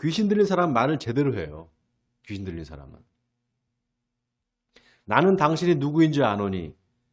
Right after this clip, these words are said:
하나님의 거룩한 자입니다." 이게 헛소리입니까? 이게 말이 앞뒤가 안 맞는 말이에요? 문법이 틀리지 않았잖아요. 정확하게 말하잖아요.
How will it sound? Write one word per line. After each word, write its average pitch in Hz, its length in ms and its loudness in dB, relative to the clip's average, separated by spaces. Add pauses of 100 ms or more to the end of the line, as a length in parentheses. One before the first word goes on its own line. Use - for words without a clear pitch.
(220)
하나님의 160 360 0
거룩한 156 500 2
자입니다." 131 580 0 (1040)
이게 120 160 -6
헛소리입니까? 139 640 -6 (760)
이게 135 100 -4
말이 120 240 2
앞뒤가 127 320 0
안 107 80 0
맞는 120 240 -2
말이에요? 117 420 -8 (1700)
문법이 190 400 -2
틀리지 196 300 -2
않았잖아요. 104 420 -6
정확하게 - 520 -4
말하잖아요. 92 600 -6